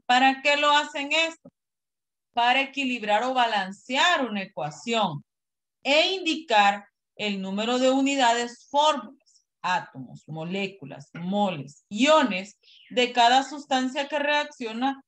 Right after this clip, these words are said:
o se produce. Acá son números, eh, acá, vea, se pone un dos acá, adelante de la molécula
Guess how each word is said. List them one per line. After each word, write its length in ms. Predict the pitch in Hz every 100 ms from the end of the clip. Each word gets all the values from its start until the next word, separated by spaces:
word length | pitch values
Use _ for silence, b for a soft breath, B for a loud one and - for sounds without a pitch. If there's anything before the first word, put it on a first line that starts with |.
| _ _ _
o 480 | 220 254 277 277 _ _ _
se 600 | _ - 233 233 254 - _ -
produce. 800 | 226 226 226 277 269 220 151 - _ _ _ -
Acá 340 | 208 247 269
son 280 | 269 320 311
números, 600 | 320 320 330 339 349 _ _ -
eh, 300 | 190 180 170
acá, 460 | 170 - 269 -
vea, 380 | 202 180 208 277 _ _ _ _ _ _ _ _ _
se 140 | 180
pone 300 | 202 220 254
un 160 | 247 202
dos 280 | 196 220
acá, 480 | 196 170 165 170 202 -
adelante 760 | 160 160 156 165 185 - 202
de 420 | 175 165 160 165 _
la 200 | 170 165
molécula 920 | 165 160 165 170 - 208 208 220